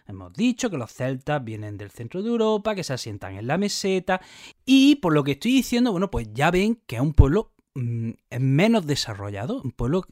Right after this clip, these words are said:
todavía que no se ha desarrollado mucho. Y es un pueblo que estaba, los celtas estaban aislados, estaban aislados. Y aquí va la pregunta, ¿por qué los celtas estaban aislados? ¿Por qué los celtas no se relacionan con otros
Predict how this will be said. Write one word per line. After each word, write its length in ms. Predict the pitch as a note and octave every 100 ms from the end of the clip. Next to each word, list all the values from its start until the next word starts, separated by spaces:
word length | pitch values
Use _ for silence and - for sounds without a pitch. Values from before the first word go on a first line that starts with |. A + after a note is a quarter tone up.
| -
todavía 320 | G#2 B2+ E3+
que 160 | -
no 140 | B2 F3+
se 260 | - D3+
ha 60 | E3+
desarrollado 760 | C#3+ - B2 A2 A2+ D#3+ E3+ D#3+ _ _ _
mucho. 520 | D3+ A3+ - - F2+ _ - _ _ _
Y 120 | C3+
es 80 | E3+
un 100 | A#3
pueblo 300 | G#3+ A#3 C4
que 80 | -
estaba, 480 | - D#3+ C4 - _ _
los 140 | B2 -
celtas 260 | F3 A3+
estaban 300 | - G#3 A3+ - -
aislados, 1200 | E3+ E3 D#3 - - E3+ C4 F3 - - - _
estaban 360 | - - G#3+ G3+ _
aislados. 580 | E3 D#3+ C#3+ F#3 F#3 B2
Y 80 | F3+
aquí 260 | G#3 G#3 C4+
va 300 | F3 G#3+ A3+
la 180 | G3 G#3
pregunta, 520 | F3+ G3+ F3+ - G2 - _ - _ _
¿por 200 | C3 -
qué 120 | B3+
los 120 | C#4+
celtas 440 | - F#3+ A3 - C#3+
estaban 420 | - D3+ D3 - _
aislados? 800 | - B2+ A#2 A2+ A2 A2+ G#2 D#3 - _ _
¿Por 160 | B2+
qué 100 | -
los 140 | B3+ B3
celtas 400 | G3+ G3 F#3 C3+ - - _ _ _ -
no 220 | D3 F#3+
se 160 | -
relacionan 500 | D#3+ C3+ - D3 C#3+
con 220 | C3+ B2+ C3
otros 300 | C#3+ B2